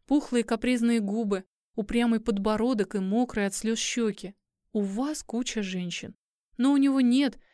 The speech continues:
и никогда не было вот такой, маленькой, смешной, наивной, отчаянной и упрямой. Катюшка всегда приносила радость. Обычно, покидая дом Шурыгина, он долго хранил в памяти каждый её взгляд,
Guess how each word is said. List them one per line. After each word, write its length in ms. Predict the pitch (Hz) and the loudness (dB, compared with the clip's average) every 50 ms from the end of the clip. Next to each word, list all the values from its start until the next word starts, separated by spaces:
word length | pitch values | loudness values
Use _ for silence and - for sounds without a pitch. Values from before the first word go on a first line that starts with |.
| _ _ - | _ _ 0
и 40 | 220 | 2
никогда 440 | 226 226 226 220 208 214 220 269 | 2 2 2 0 0 2 4 4
не 200 | 294 262 240 262 | 6 6 6 4
было 220 | 254 233 254 247 240 | 4 2 2 0 0
вот 200 | 240 262 254 - | 0 -2 -2 -2
такой, 500 | 262 262 - - 233 220 190 180 180 _ _ _ _ _ _ | -4 -4 -4 -2 -2 -2 -2 -2 -4 _ _ _ _ _ _
маленькой, 640 | 196 190 208 226 233 220 202 190 185 175 - 165 | -6 -4 -2 -2 0 -2 -2 -2 -4 -6 -10 -12
смешной, 640 | - - - 196 208 - - - 220 240 262 262 226 | -8 -4 -2 -2 0 0 -2 0 0 2 4 4 4
наивной, 720 | 202 196 190 185 185 202 240 254 240 226 208 202 202 _ _ _ _ _ _ | 2 0 0 -2 0 0 0 0 0 0 -2 -2 -4 _ _ _ _ _ _
отчаянной 760 | - 220 214 - - - - 226 220 220 208 196 190 185 - | -6 -6 -4 -4 -2 0 0 0 0 0 0 -2 -2 -4 -6
и 160 | - - 190 | -6 -6 -6
упрямой. 580 | 190 190 - - 190 180 175 180 185 196 202 - _ _ _ _ _ _ _ _ _ _ | -6 -6 -4 -4 -4 -4 -4 -6 -8 -10 -14 -18 _ _ _ _ _ _ _ _ _ _
Катюшка 400 | - - 277 - 339 320 - 320 | -4 -2 0 2 0 0 0 -2
всегда 400 | 285 - - 320 254 240 302 311 | -2 0 0 0 2 2 2 2
приносила 560 | 311 - 233 202 190 185 - - 214 208 202 196 | 2 0 -2 -2 -2 -2 -2 -2 -2 0 0 0
радость. 420 | 190 185 175 180 185 - - _ _ _ _ _ _ _ _ | 0 -2 -2 -4 -8 -12 -14 _ _ _ _ _ _ _ _
Обычно, 480 | - 196 180 196 247 254 - - 214 196 | -6 -4 -2 0 0 0 0 0 -2 -4
покидая 400 | - 196 - 220 196 247 247 233 | -4 -4 -2 0 2 4 4 4
дом 200 | 196 247 247 226 | 4 2 2 0
Шурыгина, 580 | - - 220 208 208 233 269 247 254 240 240 | 0 -2 -4 0 0 0 2 2 2 2 2
он 160 | 240 233 220 196 | 2 2 2 2
долго 300 | 233 285 285 240 247 254 | 2 2 2 2 0 -2
хранил 360 | - 247 240 233 233 233 220 | 0 0 0 2 2 0 -2
в 80 | - | -2
памяти 400 | - 240 254 262 254 247 247 - | -2 0 2 2 2 0 0 -2
каждый 480 | 233 - - 240 262 262 233 226 247 240 | -6 -4 -2 -2 0 0 0 0 0 2
её 120 | 233 240 | 2 0
взгляд, 480 | 214 220 190 - 196 190 180 175 175 - | 0 -2 -4 -4 -4 -4 -4 -4 -6 -10